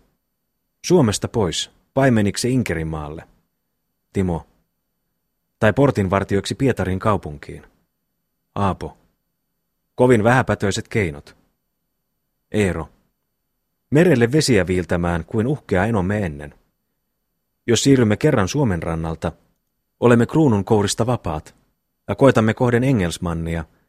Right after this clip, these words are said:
Hänenpä laivansa mastossa maksaa mies. Aapo. Sitä neuvoa käskee vähän perustella. Tuomas. Olispa tuo ehkä jotain, mutta muistakaat,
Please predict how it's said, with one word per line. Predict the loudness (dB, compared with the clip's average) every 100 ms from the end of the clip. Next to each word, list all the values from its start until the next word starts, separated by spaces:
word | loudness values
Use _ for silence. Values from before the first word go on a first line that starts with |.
| _ _ _ 0
Hänenpä | 2 4 4
laivansa | 2 2 0 -2
mastossa | -4 -6 -8 -6
maksaa | -4 -4 -4 -2
mies. | -4 -6 -10 -14 _ _ _ _ _ _ _ _ _ _ _ _ _
Aapo. | -6 -6 -8 -14 _ _ _ _ _ _ _ _ _ _ _
Sitä | -2 2 2
neuvoa | 2 -2 -2
käskee | -4 -2 -4
vähän | -2 -4
perustella. | -2 -4 -6 -12 -16 -18 -20 _ _ _ _ _ _ _ _ _ _
Tuomas. | -2 -2 -2 -8 -12 _ _ _ _ _ _ _ _ _ _ _ _
Olispa | 2 2 0
tuo | 0 0
ehkä | 0 0
jotain, | -2 0 -2 -2
mutta | -4 -4
muistakaat, | -2 -2 -4 -6 -8 -10